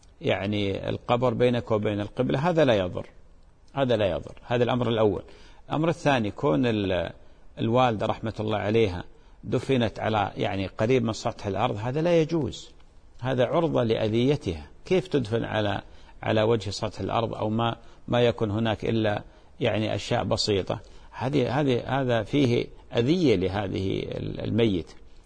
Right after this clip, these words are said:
ولذلك العلماء نصوا على أنه يعمق القبر، يعمق القبر. الآن القبور الموجودة ما ترى رأس الرجل إذا دخل القبر،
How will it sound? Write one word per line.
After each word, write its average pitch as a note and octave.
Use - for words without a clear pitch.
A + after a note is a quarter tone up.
ولذلك G#2+
العلماء A2+
نصوا C3
على G2+
أنه A2
يعمق C3+
القبر، D3
يعمق A#2+
القبر. -
الآن C3
القبور C3
الموجودة B2+
ما E3+
ترى D3+
رأس C#3+
الرجل C3
إذا G2
دخل A2
القبر، C3+